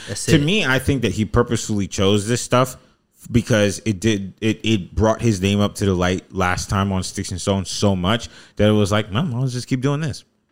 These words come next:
Speaker 2: You know, that's what, that's what I, as soon as I heard the outrage or quote unquote outrage, 'cause I don't, we, we could talk about that in a separate sense.
Speaker 1: Yeah.
Speaker 2: The outrage or the response, I would
Speaker 1: Right.
Speaker 2: say.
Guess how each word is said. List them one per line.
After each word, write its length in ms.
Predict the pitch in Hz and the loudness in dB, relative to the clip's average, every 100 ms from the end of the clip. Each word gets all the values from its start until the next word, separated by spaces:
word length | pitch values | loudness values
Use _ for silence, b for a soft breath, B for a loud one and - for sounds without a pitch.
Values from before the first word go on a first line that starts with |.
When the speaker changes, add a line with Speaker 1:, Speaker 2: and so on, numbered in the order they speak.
| _ _ - | _ _ 0
Speaker 2:
You 100 | 110 | 2
know, 200 | 113 123 | 2 0
that's 200 | 117 127 | -2 0
what, 220 | 135 120 | 2 0
that's 220 | 92 151 151 | 0 -2 0
what 120 | 131 | 2
I, 120 | 107 - | 2 -2
as 140 | 104 - | -4 -2
soon 140 | 208 | 0
as 80 | 185 | 0
I 80 | 127 | -2
heard 280 | - 139 | 2 2
the 120 | 127 107 | 4 2
outrage 560 | 127 156 180 185 - | 2 2 0 -4 -12
or 160 | - 98 | -8 -8
quote 420 | - - - 127 | -8 -16 -2 0
unquote 280 | 110 110 98 | 2 0 0
outrage, 420 | 90 92 95 95 | 0 -2 -2 -4
'cause 80 | 110 | -2
I 80 | 147 | -2
don't, 240 | 160 107 - b b b b _ _ _ _ | -2 -8 -14 b b b b _ _ _ _
we, 140 | 175 180 | -6 -4
we 200 | 180 233 | -2 -2
could 120 | 262 | 0
talk 140 | 196 | 2
about 220 | 147 110 101 | 2 0 0
that 140 | 92 | -2
in 60 | 104 | -2
a 20 | |
separate 320 | 98 98 92 | -2 -6 -4
sense. 220 | 110 95 87 | -4 -4 -6
Speaker 1:
Yeah. 60 | b b - | b b -2
Speaker 2:
The 100 | 104 | -2
outrage 400 | 87 80 76 - | 0 -4 -8 -2
or 140 | 101 | 0
the 320 | 95 90 85 87 | 2 0 0 -2
response, 580 | 87 - - 90 78 | -6 -2 -2 -2 -4
I 40 | 87 | -4
would 60 | 113 | -2
Speaker 1:
Right. 120 | 101 | -2
Speaker 2:
say. 160 | 78 | -4